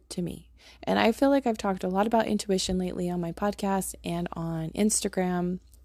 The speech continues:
my blog. So if you're like, "I don't know how to listen to my intuition," I encourage you to go back and listen to the intuition podcast. You can read the intuition blog and go read some of my stuff on Instagram.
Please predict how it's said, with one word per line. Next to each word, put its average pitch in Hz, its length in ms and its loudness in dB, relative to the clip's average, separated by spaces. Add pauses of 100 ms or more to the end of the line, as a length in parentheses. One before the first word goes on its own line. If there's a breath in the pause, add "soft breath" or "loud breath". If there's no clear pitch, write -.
(120)
my 180 160 -2
blog. 196 420 2 (1300 loud breath)
So 208 220 2
if 190 120 -2
you're 226 240 4
like, 185 380 0
"I 240 100 2
don't 285 160 4
know 285 60 4
how 285 60 2
to 277 60 2
listen 262 260 2
to - 120 -10
my 262 60 0
intuition," 233 640 -2
I 196 80 0
encourage 196 480 2
you 208 60 2
to 196 80 0
go 190 100 0
back 190 240 0
and 196 80 0
listen 190 320 -2
to 196 160 -4
the 185 120 -4
intuition 208 440 0
podcast. 208 520 0 (320 loud breath)
You 175 140 0
can 180 140 -2
read 190 180 4
the - 80 4
intuition 190 400 0
blog 180 400 2
and 180 140 -2
go 175 100 0
read 175 240 2
some 175 160 -6
of 170 60 -4
my 165 120 -4
stuff 165 320 -6
on 170 380 -4
Instagram. 180 640 0